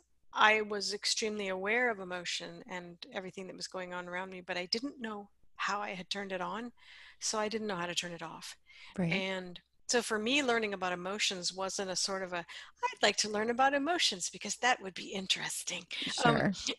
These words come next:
Speaker 1: it was more, um, these emotions are coming at me and, uh, I'm full of really intense emotions.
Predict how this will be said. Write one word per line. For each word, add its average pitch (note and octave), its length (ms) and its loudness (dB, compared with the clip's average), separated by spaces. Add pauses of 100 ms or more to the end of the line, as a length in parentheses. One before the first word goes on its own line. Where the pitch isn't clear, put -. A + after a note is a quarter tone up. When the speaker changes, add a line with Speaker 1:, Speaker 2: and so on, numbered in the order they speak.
Speaker 1:
it C4+ 100 4
was B3+ 240 4
more, B3 400 6 (120)
um, G#3+ 280 2
these A3+ 160 -2
emotions A#3+ 420 2
are G#3+ 60 -2
coming A3 380 -2
at F3 180 0
me F3+ 400 -10
and, F3+ 560 -6 (320)
uh, F3 300 -2
I'm F#3 180 -4
full G#3+ 500 -2
of G3 220 -6
really F#3+ 260 -6
intense F3+ 380 -8
emotions. E3+ 640 -10